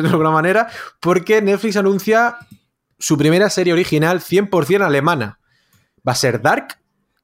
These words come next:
y, eh, es un thriller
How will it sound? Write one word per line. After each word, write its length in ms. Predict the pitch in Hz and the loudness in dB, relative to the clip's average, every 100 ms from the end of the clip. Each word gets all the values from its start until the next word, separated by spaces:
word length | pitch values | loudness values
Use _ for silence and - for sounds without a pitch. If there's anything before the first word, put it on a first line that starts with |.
| - | -2
y, 360 | 214 262 277 269 | 2 2 2 0
eh, 1120 | 170 170 170 170 170 170 165 165 165 160 - | 0 2 2 2 2 2 2 2 0 -2 0
es 220 | 214 214 | 0 0
un 160 | 208 196 | 0 0
thriller 520 | - 208 214 226 262 | 0 0 2 2 0